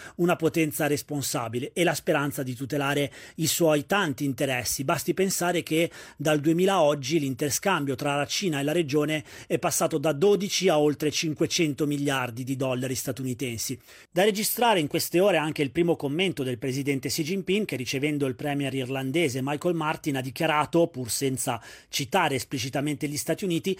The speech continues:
che le azioni prepotenti stanno cambiando l'ordine internazionale e ha chiesto di rispettare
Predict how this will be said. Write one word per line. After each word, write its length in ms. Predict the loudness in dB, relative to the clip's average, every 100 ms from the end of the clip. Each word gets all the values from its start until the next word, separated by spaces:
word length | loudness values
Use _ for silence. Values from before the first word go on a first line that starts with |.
| -8 -2
che 180 | 0 2
le 140 | 2 0
azioni 500 | 0 0 2 2 0
prepotenti 640 | -2 0 2 2 2 -2
stanno 380 | 0 2 2 0
cambiando 480 | 0 0 0 2
l'ordine 520 | 4 4 2 -2 -2 -2
internazionale 920 | -4 -2 -4 -4 -4 -4 -2 -4 -4
e 120 | 0 0
ha 80 |
chiesto 380 | 2 0 2 0
di 300 | 0 0 -2
rispettare 280 | -2 -2